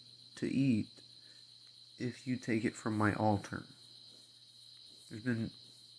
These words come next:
people that have been killing deer and antelope and elk and shit for years and skinning them and harvesting the meat and shit. It's the same thing with crocodiles chewing off an antelope's neck.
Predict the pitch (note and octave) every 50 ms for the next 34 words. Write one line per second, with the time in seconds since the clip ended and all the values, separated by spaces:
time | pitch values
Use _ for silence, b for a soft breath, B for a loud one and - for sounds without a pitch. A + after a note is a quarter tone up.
0 | - - - - - - - - - - - D#3 D#3 - C3+ B2+ B2 A#2 A#2 A2+
1 | A2 - - D3 C3 B2+ A#2+ A2+ G#2+ A#2+ A#2+ A#2+ A#2+ A#2+ A#2+ A#2+ A#2 G#2+ G#2 G2
2 | - - - - - - - - - - C3 B2 A#2 A#2 A2+ A2+ A#2 A#2 A#2+ A#2
3 | - - - G#2+ G2 G2 G2+ - B B B B B B B B - - - A#2
4 | A2+ A2 A2+ G#2+ - A#2+ A2+ G#2+ - - - - - - A#2 A2+ G#2+ A2+ A#2 A2+
5 | A2 G#2+ G#2 G#2+ G2+ G2+ - - - A#2+ A#2 A#2 A2+ A2 A2+ A2+ A2+ A2 G#2+ G#2
6 | G2 G2 G2 - - - - - - - - - - - - - - - B2 A#2+
7 | A#2+ A2 A2 - - - A#2 G#2+ G#2+ G#2+ G#2+ A2+ A2+ A2 - - A2 G#2 G#2+ -
8 | A2+ A2 A2 - - - B B B B B B B B B B B B B B
9 | B B B B B B - - - - - - - - - - C3+ - - -
10 | - D3+ D3 D3 C3+ - C#3 C3 A#2+ A#2 G#2+ - - - - - - - - -
11 | - - - C#3+ C3+ B2+ A#2+ G#2+ A2+ A2 A2 A2 A2 G#2+ G#2+ - - C3 A#2+ A#2
12 | A2 A2+ A2+ G#2+ G#2+ A2+ - G#2+ A2 G#2+ G#2+ G#2 G#2 G#2 G2+ - - A2 G#2 G2+
13 | - - -